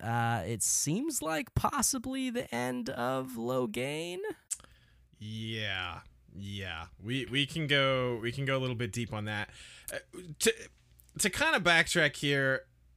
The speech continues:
Speaker 2: I, this episode is packed with lore, like,
Speaker 1: Oh,
Speaker 2: a
Speaker 1: yeah.
Speaker 2: lot, a lot of, like,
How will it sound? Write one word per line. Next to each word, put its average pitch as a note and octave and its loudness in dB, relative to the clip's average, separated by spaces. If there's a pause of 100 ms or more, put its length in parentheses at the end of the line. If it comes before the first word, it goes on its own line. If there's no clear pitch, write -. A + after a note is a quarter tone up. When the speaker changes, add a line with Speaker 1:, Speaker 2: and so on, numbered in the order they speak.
(720)
Speaker 2:
I, D#3+ 8 (140)
this B2+ 4
episode D#3 4
is A#2 0 (140)
packed - 4 (320)
with G#2 -6 (280)
lore, G2 -8 (720)
like, B2+ 2
Speaker 1:
Oh, A2 10
Speaker 2:
a - 10
Speaker 1:
yeah. G2 4
Speaker 2:
lot, F3+ 8
a E3+ 8
lot E3+ 8
of, E3 4
like, A#2 2